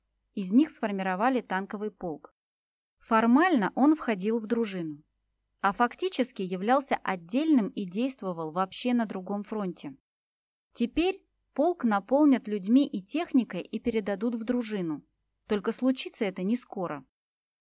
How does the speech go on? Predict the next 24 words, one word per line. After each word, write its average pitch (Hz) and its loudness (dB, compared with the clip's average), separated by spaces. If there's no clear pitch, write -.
Сейчас 320 0
же 175 -4
Бирюков 247 0
пополняет 247 4
два 220 2
основных 240 2
полка. 226 -4
Да 254 6
нас 269 4
вот 180 -6
принесло 233 -2
черт 214 -2
знает 180 -4
откуда, 180 -6
нам 202 2
тоже 285 2
танки 190 -4
давай. 156 -10
«По-хорошему 196 4
не 185 0
договоримся», 240 4
сказал 185 -4
я 175 -8
сухо. 175 -12